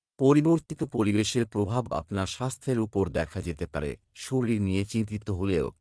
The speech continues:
পরিশ্রম করে আপনি আবার পূর্বাবস্থায় ফিরে যাবেন।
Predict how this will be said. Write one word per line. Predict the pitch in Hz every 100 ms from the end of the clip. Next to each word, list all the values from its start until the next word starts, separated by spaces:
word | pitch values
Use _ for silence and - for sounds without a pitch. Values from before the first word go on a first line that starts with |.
| _ _
পরিশ্রম | 123 147 151 - 175
করে | 147 107 92 80
আপনি | - - 143 127
আবার | 98 98 104
পূর্বাবস্থায় | 117 113 101 107 107 107 107 104
ফিরে | - 110 104
যাবেন। | 95 92 98